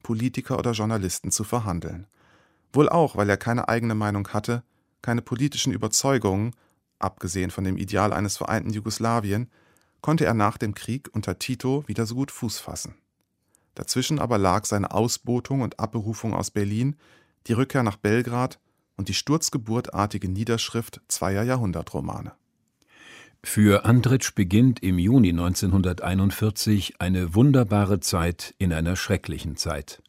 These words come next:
Speaker 2: Der sowjetische Schriftsteller Ilja Ehrenburg, der nach dem Krieg ein Freund Andrićs wird, schreibt dazu in seinen Memoiren: „Wir sind vom gleichen Jahrgang und ich denke stets voll Entzücken,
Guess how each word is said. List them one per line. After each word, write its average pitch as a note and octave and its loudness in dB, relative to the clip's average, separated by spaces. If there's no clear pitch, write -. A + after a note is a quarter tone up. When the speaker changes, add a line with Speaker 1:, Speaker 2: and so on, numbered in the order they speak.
Speaker 2:
Der F#2+ 4
sowjetische A#2 4
Schriftsteller A2 2
Ilja G2 6
Ehrenburg, E2+ 2
der D2 -8
nach D2 -8
dem D#2+ -4
Krieg G#2 2
ein F2 -4
Freund G2 2
Andrićs F2+ 0
wird, G2+ 2
schreibt A#2 2
dazu G#2+ 2
in F#2 2
seinen E2+ 2
Memoiren: E2+ 2
„Wir B2+ 8
sind D3+ 6
vom C#3 6
gleichen A2 6
Jahrgang F2+ 4
und F2 -2
ich F2+ -4
denke A2 2
stets - 2
voll A2+ 2
Entzücken, F#2 0